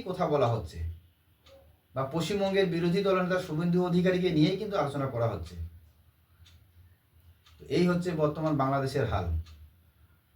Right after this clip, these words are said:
শুভেন্দু অধিকারী নাকি যে বাংলাদেশকে নিয়ে ষড়যন্ত্র করছে, এই ভিডিওতে দেখলেন এই হুজুর বলছেন। তো এরা এরকম করেই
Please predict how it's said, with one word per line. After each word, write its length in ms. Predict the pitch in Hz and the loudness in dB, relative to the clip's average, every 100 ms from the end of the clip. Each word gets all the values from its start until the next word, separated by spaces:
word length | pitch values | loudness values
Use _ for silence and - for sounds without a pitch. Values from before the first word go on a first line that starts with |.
| _ _ _ _ - - _ - _ - | _ _ _ _ -20 -20 _ -20 _ -20
শুভেন্দু 380 | - 135 160 180 202 | -6 2 4 6 6
অধিকারী 300 | 202 220 226 | 6 4 4
নাকি 280 | 214 190 160 165 - - - - - - - _ - | 4 4 2 -4 -8 -20 -20 -20 -20 -20 -20 _ -6
যে 100 | 131 117 | -2 2
বাংলাদেশকে 640 | 147 175 185 202 208 233 220 | 4 4 4 4 2 2 4
নিয়ে 220 | 214 226 - | 4 4 2
ষড়যন্ত্র 500 | 156 180 180 180 185 - | 2 4 4 2 0 -2
করছে, 260 | 110 95 87 - - - - _ - - - - - _ - | -2 -6 -4 -4 -6 -12 -20 _ -20 -20 -20 -20 -20 _ -18
এই 160 | - 120 123 | -10 -2 0
ভিডিওতে 340 | 143 165 165 151 | 2 0 0 0
দেখলেন 260 | 165 160 147 | 2 2 2
এই 140 | 143 | 2
হুজুর 260 | 127 131 135 117 | 0 0 -2 -4
বলছেন। 300 | 110 92 87 78 - - - _ _ _ - - - _ _ _ _ - 160 | -4 -6 -6 -6 -8 -18 -20 _ _ _ -20 -20 -20 _ _ _ _ -12 2
তো 80 | 196 214 - - - - - _ - - | 4 4 2 -16 -20 -20 -20 _ -20 -2
এরা 160 | 151 190 - 165 | 4 4 4 0
এরকম 300 | 185 185 226 220 - | 2 2 -2 -4 2
করেই 300 | 196 202 175 | 8 8 8